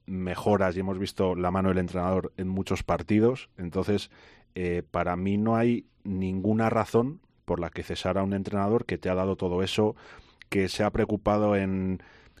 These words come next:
que puede parecer una tontería, pero se ha preocupado en, en aprender frases en euskera para intentar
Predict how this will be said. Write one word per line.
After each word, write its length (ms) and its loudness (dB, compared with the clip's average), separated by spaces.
que 120 0
puede 200 4
parecer 300 0
una 180 0
tontería, 500 2
pero 220 -2
se 80 -2
ha 60 0
preocupado 520 2
en, 340 -2
en 680 -6
aprender 540 0
frases 300 4
en 100 4
euskera 440 4
para 220 0
intentar 500 -2